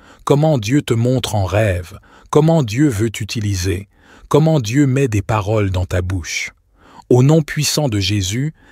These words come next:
ressuscite le dessein en toi, ressuscite tout ce qui était mort, ressuscite l'amour, la passion de chercher le Seigneur. Père, déverse sur moi le discernement.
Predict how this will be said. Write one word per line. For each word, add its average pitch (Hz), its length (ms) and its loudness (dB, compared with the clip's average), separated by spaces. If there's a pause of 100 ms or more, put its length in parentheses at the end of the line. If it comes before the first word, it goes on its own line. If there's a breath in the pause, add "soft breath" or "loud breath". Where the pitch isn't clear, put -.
(140 loud breath)
ressuscite 147 720 0
le 104 140 -2
dessein 110 500 -2
en 104 160 -2
toi, - 420 -6 (380 loud breath)
ressuscite 135 680 -2 (160)
tout 190 280 -2 (220 soft breath)
ce - 180 -2
qui 123 220 -2
était 107 220 -2
mort, 98 600 -2 (260)
ressuscite 131 640 0
l'amour, 107 720 -2 (240 soft breath)
la 104 140 2
passion 143 500 -2
de 104 100 -4
chercher - 460 -4
le 101 80 -4
Seigneur. 92 760 -6 (520)
Père, 92 500 0 (380 loud breath)
déverse 127 580 0
sur 107 300 -2
moi 117 320 0
le 101 100 -2
discernement. 92 840 -4